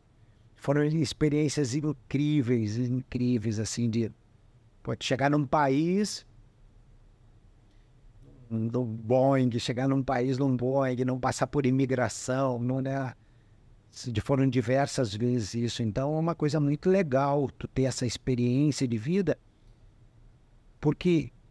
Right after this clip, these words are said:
às vezes tu não vive coisas na tua vida, tu fica sempre querendo viver aquelas coisas, mas quando tu tem a, a, a possibilidade de viver aquilo,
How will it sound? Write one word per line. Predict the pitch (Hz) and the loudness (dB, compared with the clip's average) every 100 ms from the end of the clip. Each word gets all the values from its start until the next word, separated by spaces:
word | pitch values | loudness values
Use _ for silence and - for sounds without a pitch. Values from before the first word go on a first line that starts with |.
| - - - | -20 -20 -4
às | 135 120 | -2 2
vezes | 160 - | 0 2
tu | 185 | 2
não | 180 147 | 4 2
vive | 120 139 123 | 2 0 0
coisas | - 135 120 | -2 -2 0
na | 131 | -2
tua | 127 131 | -2 -2
vida, | 113 170 175 | 0 0 -2
tu | |
fica | - 180 | -2 -2
sempre | 165 190 | 0 0
querendo | - 185 202 175 | 0 2 2 2
viver | 220 170 151 175 196 | 0 0 2 4 4
aquelas | 165 156 139 - | 4 2 0 -4
coisas, | - 156 196 190 147 - 127 | -2 0 2 0 -4 -6 -2
mas | 151 | -2
quando | - 185 180 | 2 0 0
tu | |
tem | 190 | 4
a, | 180 | 4
a, | 175 156 160 - 156 | 4 0 -2 0 -2
a | |
possibilidade | - 156 - 151 147 151 131 | 0 -2 0 0 0 0 0
de | 139 | 0
viver | 139 127 107 156 180 | 0 0 0 2 2
aquilo, | 147 - 180 226 190 120 | 0 -2 0 2 0 -4